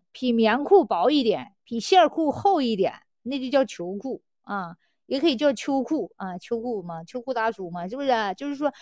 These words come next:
你穿的那个稍微，你不可能穿棉裤睡觉，是不是？就穿稍微厚一点的，你睡觉。其实所谓的线裤都是厚的，它不透气，它就晚上你说你盖个被，你被里就穿个线裤，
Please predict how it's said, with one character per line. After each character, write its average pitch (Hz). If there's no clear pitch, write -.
你 240
穿 320
的 339
那 339
个 311
稍 -
微， 302
你 233
不 302
可 -
能 208
穿 247
棉 165
裤 190
睡 170
觉， 151
是 226
不 233
是？ 208
就 262
穿 269
稍 269
微 277
厚 294
一 269
点 220
的， 208
你 190
睡 240
觉。 262
其 311
实 311
所 208
谓 240
的 233
线 370
裤 320
都 226
是 240
厚 240
的， 180
它 -
不 233
透 294
气， 311
它 -
就 349
晚 247
上 247
你 208
说 269
你 254
盖 247
个 233
被， 240
你 202
被 285
里 254
就 240
穿 240
个 240
线 262
裤， 277